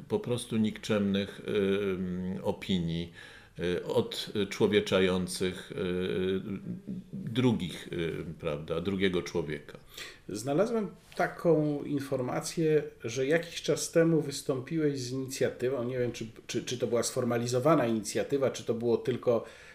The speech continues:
Speaker 2: pewnego rodzaju, czy to był pewnego rodzaju chwyt publicystyczny, ale mówiłeś o tym, że, e, chciałbyś, żeby udało się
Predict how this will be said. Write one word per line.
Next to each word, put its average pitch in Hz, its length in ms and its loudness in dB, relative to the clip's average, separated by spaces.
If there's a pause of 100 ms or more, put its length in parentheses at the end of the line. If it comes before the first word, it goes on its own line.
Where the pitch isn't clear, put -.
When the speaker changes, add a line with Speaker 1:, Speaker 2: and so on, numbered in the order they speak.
(100)
Speaker 2:
pewnego 127 480 4
rodzaju, 123 600 6
czy - 120 -10
to 113 100 2
był 117 100 0
pewnego 117 380 0
rodzaju 117 300 4
chwyt 131 260 -4
publicystyczny, 135 800 -2
ale 123 120 2
mówiłeś 175 380 2
o 190 60 2
tym, 190 160 0
że, 165 200 4 (420)
e, 127 120 4 (100)
chciałbyś, 170 960 4
żeby 147 520 4
udało 147 540 4
się 135 480 2